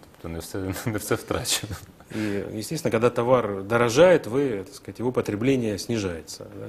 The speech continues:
Speaker 2: Меньше, меньшее количество людей могут себе его позволить. То же самое происходит с кредитами. Цена кредитов на сегодняшний день, э, для населения, ну, скажем так, от,
Speaker 1: Зависока.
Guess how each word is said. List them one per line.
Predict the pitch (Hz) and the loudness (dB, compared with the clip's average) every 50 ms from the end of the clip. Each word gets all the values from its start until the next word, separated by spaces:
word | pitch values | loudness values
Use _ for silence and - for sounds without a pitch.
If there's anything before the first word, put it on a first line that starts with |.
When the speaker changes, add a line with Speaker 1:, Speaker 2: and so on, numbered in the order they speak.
| 101 98 101 | -8 -4 0
Speaker 2:
Меньше, | 127 139 135 131 - - 113 107 | 0 2 2 0 -4 -6 -4 0
меньшее | 113 135 143 135 - 123 | 2 2 2 2 2 0
количество | - 131 127 117 - - | 2 0 0 0 0 -2
людей | 120 127 139 160 | -2 0 2 2
могут | 147 139 127 123 - | 2 2 2 0 -6
себе | - 110 113 | -6 -6 -6
его | 110 107 | -6 -6
позволить. | 101 - 98 90 85 82 82 85 82 - - _ - - - _ - - - - - - - - - - - _ _ - | -6 -8 -10 -10 -10 -14 -16 -18 -20 -20 -20 _ -20 -20 -20 _ -20 -20 -20 -20 -20 -20 -20 -20 -20 -20 -20 _ _ -4
То | - 175 | 0 0
же | 170 - | 4 4
самое | 180 160 139 | 4 4 4
происходит | - 127 120 - 143 123 | 2 -2 -2 -2 -4 -4
с | - | -4
кредитами. | - 104 90 87 87 - - 87 - - - - - - - - - - _ _ _ - - - - | -6 -8 -8 -10 -12 -14 -16 -20 -20 -20 -20 -20 -20 -20 -20 -20 -20 -20 _ _ _ -20 -20 -16 -8
Цена | - 139 151 156 | -4 0 0 0
кредитов | - 139 139 135 165 175 - 104 - - - - | 0 0 -2 -2 -2 -4 -4 -4 -6 -6 -16 -14
на | - - 110 | -10 -8 -8
сегодняшний | 104 - 139 131 110 - - 107 | -6 -6 -6 -6 -4 -6 -6 -6
день, | 104 123 135 135 120 98 | -4 -4 -4 -4 -6 -8
э, | 92 95 95 98 - - 98 95 92 95 | -12 -14 -16 -16 -16 -16 -16 -14 -10 -6
для | - 117 | -4 -2
населения, | 113 110 - - 110 113 127 127 110 95 87 85 87 87 90 104 - - | -2 -2 -4 -6 -4 -4 -4 -4 -6 -8 -10 -12 -14 -16 -18 -20 -20 -18
ну, | 110 107 110 | -16 -16 -16
скажем | 104 - - 95 92 90 - | -16 -14 -14 -14 -14 -14 -14
так, | - 95 - - - - - _ - - - - - | -14 -14 -16 -16 -20 -20 -20 _ -20 -20 -20 -14 -6
от, | 95 | 2
Speaker 1:
Зависока. | 90 101 156 151 127 - - - 82 71 - - - | 6 6 6 6 6 2 -2 -2 -4 -4 -4 -10 -14